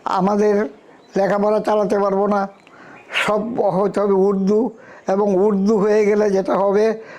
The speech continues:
তার আমার বাঙালির যে বাঙালিত্ব, সেটা কিছুই থাকবে না। এই অবস্থাতে এদের বিরুদ্ধে আমাদের রাখতে হবে। এবং এর জন্য আজকে আমি বলছি যে আপনারা বা-, বা-, বাজার সদাই আজকে করবেন না,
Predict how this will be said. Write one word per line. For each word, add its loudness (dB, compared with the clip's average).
তার 0
আমার 0
বাঙালির 0
যে 0
বাঙালিত্ব, 0
সেটা -2
কিছুই -2
থাকবে 0
না। -4
এই 2
অবস্থাতে 0
এদের 0
বিরুদ্ধে 2
আমাদের 2
রাখতে 0
হবে। 0
এবং 0
এর 2
জন্য 0
আজকে -2
আমি 0
বলছি 0
যে 0
আপনারা 0
বা-, -2
বা-, -2
বাজার 2
সদাই 0
আজকে -2
করবেন -2
না, 0